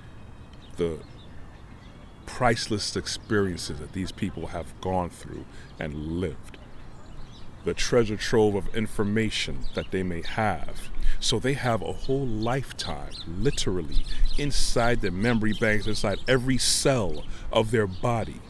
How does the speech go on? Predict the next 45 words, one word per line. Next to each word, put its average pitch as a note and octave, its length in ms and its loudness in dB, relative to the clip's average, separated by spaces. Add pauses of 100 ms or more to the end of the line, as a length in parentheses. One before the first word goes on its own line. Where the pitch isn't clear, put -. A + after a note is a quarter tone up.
(560)
And F2+ 160 -4
to G#2 180 0
imagine A2 400 2
to G#2 140 -4
get A2+ 340 -6
to G#2+ 200 0
a F2+ 40 -2
point G#2 480 -2
where, F#2+ 240 0
you G2 180 -2
know, G2 140 -4
you F2+ 160 -6
may F#2 140 -4
not F#2+ 180 -6
be F#2+ 80 -6
able F#2 160 -6
to - 220 -6
fend B2+ 300 -2
for - 120 -4
yourself F#2 380 -4
in E2+ 80 -6
this - 180 -8
world. D#2+ 160 -4
You D#2 100 -10
can't G#2 340 -6 (300)
walk G#2 220 -2
down G#2+ 160 -4
the G2 60 -4
street - 320 -6
the G2 80 -6
way F2+ 120 -4
you D#2+ 140 -8
want A2 300 -6
to. - 160 -4
You D#2 220 -10
can't - 640 -4 (420)
drive A#2+ 540 -2
the F#2+ 100 -4
way G2 160 -2
you F2 240 -4
want E2+ 240 -8
to. - 140 -8
You D#2+ 120 -8
can't A#2 320 -2 (140)
talk - 260 -4